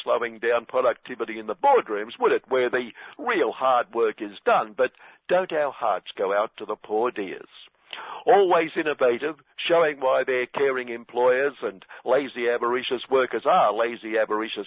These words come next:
workers, they have found a most inspired solution.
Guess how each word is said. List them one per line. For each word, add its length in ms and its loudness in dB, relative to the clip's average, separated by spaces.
workers, 420 2
they 180 4
have 220 -2
found 320 2
a 80 2
most 400 -4
inspired 840 0
solution. 460 -6